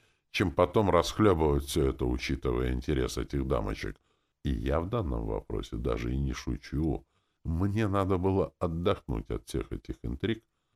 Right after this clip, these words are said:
тем более что мне на следующий день предстояло отправиться на довольно серьёзное дело. Да, возможно, я сейчас и перегнул палку,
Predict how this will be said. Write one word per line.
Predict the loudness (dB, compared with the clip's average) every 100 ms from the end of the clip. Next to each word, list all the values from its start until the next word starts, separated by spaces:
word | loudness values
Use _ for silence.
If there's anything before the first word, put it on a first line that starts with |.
| _
тем | -2
более | 0 2 2
что | 0 0 0
мне | 2 2
на | 0 -2
следующий | -4 -4 -2 -2 -4 -4
день | -2 -4
предстояло | -4 -10 -6 -2 0 2 0
отправиться | -2 -2 0 0 -2 -2
на | -2 0
довольно | 0 0 0 0 -4
серьёзное | -4 -2 0 0 -2 -2 0
дело. | 0 0 0 -2 -6 -10 _ _ -12
Да, | -6 -4 -2 -2
возможно, | 0 0 0 0 0 0
я | 0 -2
сейчас | -2 -4 -4 -4
и | -6
перегнул | -4 -2 -2 -2 -2 -2
палку, | -4 -4 -4 -6 -8